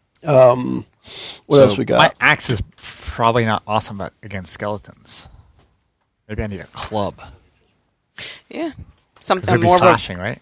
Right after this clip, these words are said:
Speaker 2: Yeah.
Speaker 4: bludgeoning weapon, yeah.
Speaker 2: Maybe, maybe, maybe.
Speaker 4: Hulk
Speaker 2: ha-, can we stop
Speaker 4: smash.
Speaker 2: by a, uh,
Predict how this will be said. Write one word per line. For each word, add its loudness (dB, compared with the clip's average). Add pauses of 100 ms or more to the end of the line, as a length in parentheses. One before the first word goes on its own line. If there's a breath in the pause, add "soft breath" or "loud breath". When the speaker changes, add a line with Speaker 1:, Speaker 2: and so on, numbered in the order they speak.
(140)
Speaker 2:
Yeah. 4
Speaker 4:
bludgeoning 4
weapon, -6
yeah. -12 (1080 soft breath)
Speaker 2:
Maybe, 8
maybe, 6
maybe. 4
Speaker 4:
Hulk 4
Speaker 2:
ha-, 2
can 10
we 8
stop 8
Speaker 4:
smash. 0
Speaker 2:
by 8 (300)
a, 6
uh, 8